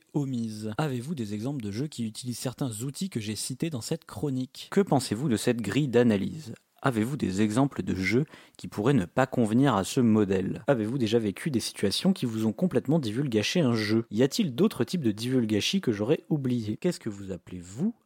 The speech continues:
un jeu de rapidité ? Est-ce qu'il y a des axes de réflexion qui permettraient de diviser les jeux de rapidité selon d'autres critères ?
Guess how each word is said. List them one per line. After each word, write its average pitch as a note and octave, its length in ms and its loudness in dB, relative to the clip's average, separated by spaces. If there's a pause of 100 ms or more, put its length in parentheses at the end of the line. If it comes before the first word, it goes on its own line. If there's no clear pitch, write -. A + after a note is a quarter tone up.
un G2+ 140 -4
jeu C#3 180 2
de D3 40 6
rapidité ? A#2 680 -4
Est-ce E3+ 180 2
qu'il B2+ 160 -8
y G#2+ 80 4
a G2+ 60 4
des A2+ 180 2
axes D#3+ 180 0
de G2 120 -4
réflexion C3+ 500 -2
qui - 100 -8
permettraient G#2+ 440 -4
de G#2 140 -6
diviser B2+ 500 -8
les B2+ 100 0
jeux G2 100 -2
de F#2+ 60 -6
rapidité G#2 540 -6
selon C3+ 300 -2
d'autres C3 340 -6
critères ? G#2 640 -2